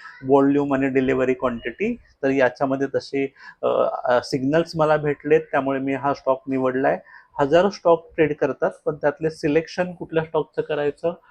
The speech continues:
कोणत्या बेसिसवरती करायचं, हे already आपण शिकलेलं आहे. ज्यांना हे माहीत नाही त्यांनी आधीचे व्हिडिओ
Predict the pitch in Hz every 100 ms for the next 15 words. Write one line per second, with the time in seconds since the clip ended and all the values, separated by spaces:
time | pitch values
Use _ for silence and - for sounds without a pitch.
0 | - _ 156 147 180 180 165 165 214 196
1 | 160 156 147 131 127 139 147 147 135 135
2 | 135 139 143 135 147 - 156 160 165 170
3 | 247 226 131 143 147 151 156 156 143 151
4 | 147 147 170 175 175 160 147 151 135 139
5 | - 131 127 160